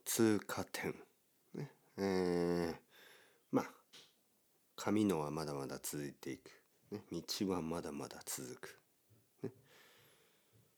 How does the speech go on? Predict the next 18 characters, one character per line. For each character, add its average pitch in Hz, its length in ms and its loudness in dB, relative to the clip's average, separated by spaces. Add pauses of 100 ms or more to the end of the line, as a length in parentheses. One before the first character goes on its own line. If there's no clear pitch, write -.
(340)
こ - 200 6
の 175 180 10
道 139 440 4
は - 120 -4
ど 135 120 0
こ 139 140 2
ま 87 140 2
で 71 140 -2
続 - 320 2
く - 60 -20
か。 - 160 -6 (420)
え 104 640 -2
ー、 - 20 -10
知 - 300 0
り 131 140 12
ま 131 100 8
せ - 160 0
ん。 76 60 -2